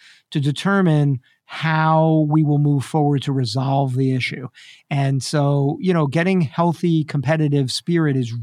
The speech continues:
really good. Competition breeds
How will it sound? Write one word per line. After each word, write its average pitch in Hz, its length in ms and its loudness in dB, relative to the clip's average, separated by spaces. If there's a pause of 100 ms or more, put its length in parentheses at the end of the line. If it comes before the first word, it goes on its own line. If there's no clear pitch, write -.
really 156 400 2
good. 131 380 -2 (380)
Competition 165 840 0 (320)
breeds 156 600 2